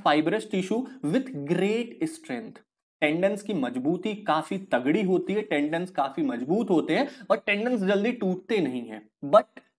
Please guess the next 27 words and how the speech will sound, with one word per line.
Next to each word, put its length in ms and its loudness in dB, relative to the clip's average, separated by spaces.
लिमिटेड 680 4
फ्लेक्सिबिलिटी। 840 -2
लेकिन, 380 0
अ, 160 6
ये 200 4
हमारे 340 0
लिगामेंट 640 2
की 100 -2
तरह 220 0
उतना 320 -2
ज्यादा 220 2
फ्लेक्सिबल 640 -2
नहीं 180 -4
होते, 260 -2
उतना 280 0
ज्यादा 260 -2
इलास्टिक 640 -2
नहीं 240 0
होते 280 -4
हैं। 220 -4
हम 260 -2
टेंडन्स 420 -2
को 160 0
ज्यादा 240 2
मोड़ 520 2
नहीं 260 0
सकते 460 -10